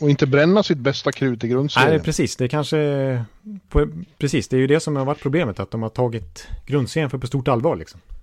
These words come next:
Speaker 1: Ja.
Speaker 2: Man behöver inte vinna sextiotvå matcher och sådär.
Speaker 1: Fast det är ju också, alltså, de, de, de är ju samtidigt rädda för att det ska bli som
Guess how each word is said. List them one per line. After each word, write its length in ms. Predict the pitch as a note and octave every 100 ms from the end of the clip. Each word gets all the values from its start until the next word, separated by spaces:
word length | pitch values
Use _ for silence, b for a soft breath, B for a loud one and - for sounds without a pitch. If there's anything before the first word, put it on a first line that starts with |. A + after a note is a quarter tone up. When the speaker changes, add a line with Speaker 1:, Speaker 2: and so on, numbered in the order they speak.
| - _ A#2 G#2
Speaker 1:
Ja. 360 | B2 B2+ C#3 - -
Speaker 2:
Man 140 | C3+
behöver 260 | C3+ G3 F3+
inte 160 | C#3
vinna 200 | C#3 A#2+
sextiotvå 440 | A#2 A#2 B2 A#2+ A2
matcher 380 | G2+ - G2
och 140 | F#2 F2
sådär. 200 | G2 F2 B B B B B B B B
Speaker 1:
Fast 180 | D3+ -
det 80 | E3+
är 80 | F3
ju 80 |
också, 460 | E3 D#3+ - D#3 D3+
alltså, 360 | C#3+ D3 D3+ C#3+
de, 300 | D3 C#3+ C#3+
de, 300 | C#3+ C#3+ E3 C#3+ B2 B B B B _ _
de 140 | C#3+
är 40 | D3
ju 80 |
samtidigt 400 | C#3 D#3 F3 G#3+
rädda 240 | D#3 D3 C#3+
för 100 | C#3
att 40 |
det 100 | B2+
ska 140 | A#2 C3
bli 160 | B2+
som 300 | - A#2 G#2+